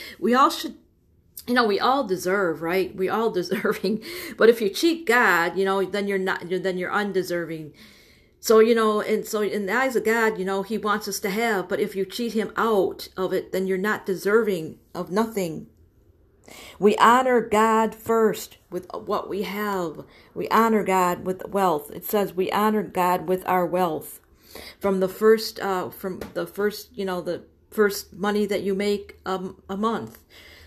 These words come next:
or the first money, you know, like that. It's the first money. It's, well, you know what? I always say you should give, uh,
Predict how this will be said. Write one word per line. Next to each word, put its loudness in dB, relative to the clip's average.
or -4
the -4
first 4
money, -6
you -6
know, -2
like -4
that. -2
It's -12
the -14
first 2
money. 0
It's, -2
well, 0
you 6
know 8
what? 2
I 4
always 0
say 2
you -6
should -8
give, 2
uh, -2